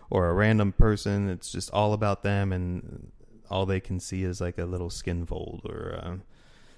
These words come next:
that their foot's in it and they don't like their toes or something." I'm like, then they, I'm like, "That's what you're looking at on, on this entirety of, of this photo? You're looking at that one percent of things?" And,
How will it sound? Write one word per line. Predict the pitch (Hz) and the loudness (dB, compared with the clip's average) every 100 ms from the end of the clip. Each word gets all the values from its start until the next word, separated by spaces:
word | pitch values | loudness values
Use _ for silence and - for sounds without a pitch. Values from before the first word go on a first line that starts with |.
| - | -6
that | 92 - | -6 -4
their | 87 82 | -4 -2
foot's | 80 - 107 90 - - 87 | -4 -4 -2 -2 -4 -10 -6
in | 80 | -6
it | 82 - | -8 -8
and | 80 | -6
they | 82 | -6
don't | 82 85 80 | -6 -8 -8
like | 80 | -6
their | 82 78 | -6 -4
toes | - 85 85 90 95 | -4 -4 -4 -8 -10
or | |
something." | - 101 87 | -10 -8 -8
I'm | 87 | -8
like, | 87 | -10
then | - 87 | -10 -8
they, | 87 87 - | -10 -12 -12
I'm | 90 | -12
like, | 82 - - - - | -10 -14 -20 -18 -2
"That's | 101 120 | 0 2
what | 147 147 | 2 4
you're | 147 | 2
looking | 151 151 | 2 0
at | 151 151 - - | -2 -4 -8 -6
on, | 101 - | -4 -2
on | 101 | 0
this | 101 101 | 2 0
entirety | 113 107 120 117 123 127 120 | 0 0 4 6 6 6 4
of, | 117 110 - - - - - | 4 2 -6 -16 -20 -20 -8
of | 117 110 110 | -4 -2 0
this | 117 - | -2 -2
photo? | 120 117 120 120 123 123 | 0 2 4 2 2 0
You're | 113 104 | 0 2
looking | 110 110 107 | 2 4 4
at | 104 | 2
that | 98 95 98 | 2 0 0
one | 101 104 104 | 2 2 2
percent | 110 - 110 120 | -2 -2 -2 0
of | 113 | 2
things?" | 123 120 123 120 | 2 2 -2 -4
And, | 101 92 90 | -6 -4 -6